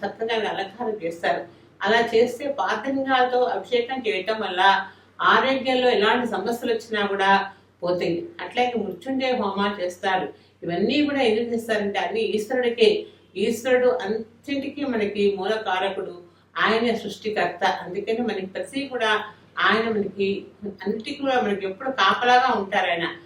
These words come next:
అందుకని మన ఆయన ఎప్పుడు మన మనసులోనే ఉంటాడు హనుమస్తుడు. మనం తినే ఆహారాన్ని కూడా, మనం తీసుకునే ఆహారాన్ని కూడా ఆయన ఫస్ట్ సేవించిన తర్వాతే మన లోపల వెళ్ళిపోయి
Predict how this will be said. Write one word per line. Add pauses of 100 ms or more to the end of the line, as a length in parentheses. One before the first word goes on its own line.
(240)
అందుకని
మన
ఆయన
ఎప్పుడు
మన
మనసులోనే
ఉంటాడు
హనుమస్తుడు. (300)
మనం
తినే
ఆహారాన్ని
కూడా,
మనం
తీసుకునే
ఆహారాన్ని
కూడా (280)
ఆయన
ఫస్ట్
సేవించిన
తర్వాతే
మన
లోపల
వెళ్ళిపోయి